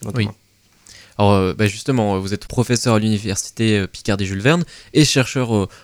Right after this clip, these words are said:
Speaker 2: au laboratoire de réactivité et chimie des solides. Alors, certains auditeurs, auditrices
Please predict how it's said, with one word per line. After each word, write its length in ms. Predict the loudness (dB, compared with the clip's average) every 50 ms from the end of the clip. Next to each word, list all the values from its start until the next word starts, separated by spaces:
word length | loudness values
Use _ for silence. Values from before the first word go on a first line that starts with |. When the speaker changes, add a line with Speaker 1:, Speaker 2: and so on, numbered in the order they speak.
| _ 0
Speaker 2:
au 100 | 4 4
laboratoire 500 | 4 4 4 2 0 0 -2 -4 -6 -4
de 80 | -4
réactivité 640 | -2 -2 -2 -4 -6 -10 -12 -12 -10 -6 -4 -4 -4
et 40 | -2
chimie 300 | -4 -4 -2 -2 0 0
des 120 | 0 -2
solides. 460 | -2 0 2 2 2 2 2 0 -4 -4 -8 -18 -20 -20 -20 _ -8
Alors, 120 | -8 -6
certains 400 | -6 -6 -8 -6 -4 -4 -2 -2
auditeurs, 360 | -4 -6 -6 -8 -6 -4 -2
auditrices 500 | -2 -4 -6 -8 -6 -6 -6 -4 -6 -8